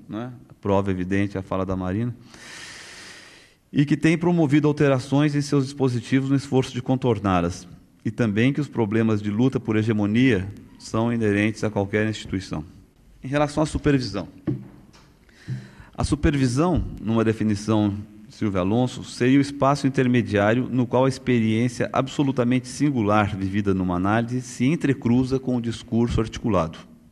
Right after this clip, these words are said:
Fecha aspas. Não se trata de espaço analítico estricto sensu, mas tampouco pedagógico, pois pressupõe que o supervisor não produza simplesmente um discurso no âmbito psicopatológico diagnóstico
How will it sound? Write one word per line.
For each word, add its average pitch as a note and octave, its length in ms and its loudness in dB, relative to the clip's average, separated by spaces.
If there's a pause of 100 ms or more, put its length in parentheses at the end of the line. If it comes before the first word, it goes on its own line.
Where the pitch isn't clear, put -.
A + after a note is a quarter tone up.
(280)
Fecha - 260 -12
aspas. - 400 -12 (460)
Não E3+ 180 2
se A#2 140 0
trata B2 360 4
de G2+ 100 -2
espaço A2 360 0
analítico G#2 460 2
estricto A2 340 0
sensu, G2 540 0
mas G2+ 200 0
tampouco A#2 520 0
pedagógico, G2+ 760 0
pois A#2+ 220 -2
pressupõe A#2 500 -2
que - 80 -4
o A2+ 60 -10
supervisor G#2+ 600 -2 (120)
não D3 240 0
produza B2 460 0
simplesmente G#2+ 840 -2 (160)
um A#2+ 300 0 (580)
discurso A2 920 -2
no A2+ 220 2
âmbito B2+ 360 0
psicopatológico A#2 1200 2
diagnóstico F#2+ 880 0